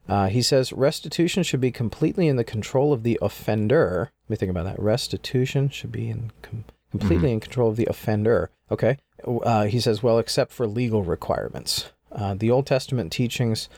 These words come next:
Speaker 1: suggest that restitution from this individual to the one offended is something God expects, but that is between the offender and him.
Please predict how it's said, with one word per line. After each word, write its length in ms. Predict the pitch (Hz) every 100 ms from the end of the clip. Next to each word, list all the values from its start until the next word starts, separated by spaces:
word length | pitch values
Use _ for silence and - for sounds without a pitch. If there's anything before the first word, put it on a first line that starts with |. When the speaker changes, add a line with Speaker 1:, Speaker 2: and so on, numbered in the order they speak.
| _ _
Speaker 1:
suggest 460 | - 110 131 131 -
that 100 | 98
restitution 680 | 113 - - - 135 -
from 140 | 113 113
this 180 | 107 -
individual 560 | 101 98 123 131 113
to 120 | 104 101
the 100 | 101
one 180 | 110
offended 440 | 92 - 139 135 101
is 80 | -
something 360 | 123 101 95
God 260 | 85 104 156
expects, 500 | - - 95 87 -
but 180 | - -
that 160 | 110
is 100 | 110
between 420 | - 123 - 101
the 100 | 101
offender 460 | 104 - 82 82 -
and 160 | - 104
him. 320 | - 156 147